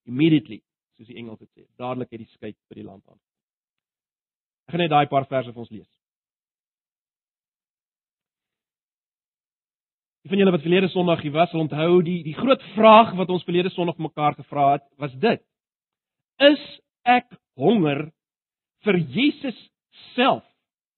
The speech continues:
en nie net vir dit wat hy my kan gee nie?" Is ek honger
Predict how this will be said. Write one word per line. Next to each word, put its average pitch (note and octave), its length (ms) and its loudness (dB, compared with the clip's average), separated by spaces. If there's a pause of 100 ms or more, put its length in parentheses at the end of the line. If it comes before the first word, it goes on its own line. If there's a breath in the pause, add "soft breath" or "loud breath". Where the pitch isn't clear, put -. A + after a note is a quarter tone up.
(800)
en F#3+ 280 4
nie D4+ 180 4
net C4 320 0 (340)
vir F#3+ 140 -4 (160)
dit G#3+ 160 -2 (400)
wat F3 160 2
hy F3+ 320 2
my E3+ 320 -2
kan D#3 320 -8
gee A#2+ 220 -10
nie?" - 60 -20 (2250)
Is A#3 140 -2
ek C#4+ 100 -2
honger A3+ 340 4